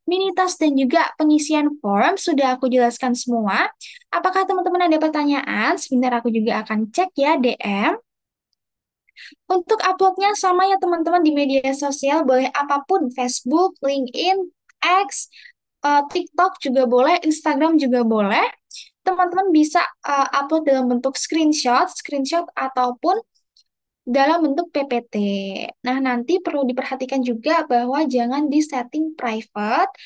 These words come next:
tapi harus ke public dan jangan di story. Apakah ada yang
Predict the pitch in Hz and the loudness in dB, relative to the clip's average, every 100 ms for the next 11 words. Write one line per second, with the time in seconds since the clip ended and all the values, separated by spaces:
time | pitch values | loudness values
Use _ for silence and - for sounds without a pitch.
0 | - 269 262 294 285 294 285 - - 247 | -6 -4 -2 -2 -2 -2 -4 -6 -4 -2
1 | 233 254 349 330 302 330 269 220 220 254 | 0 0 0 0 -2 -2 -2 -2 -2 -2
2 | 294 233 214 - - - 214 208 - - | 0 0 -2 -4 -8 -10 -10 -12 -16 -20
3 | - - 285 294 311 302 285 294 | -20 -6 -2 0 0 2 2 0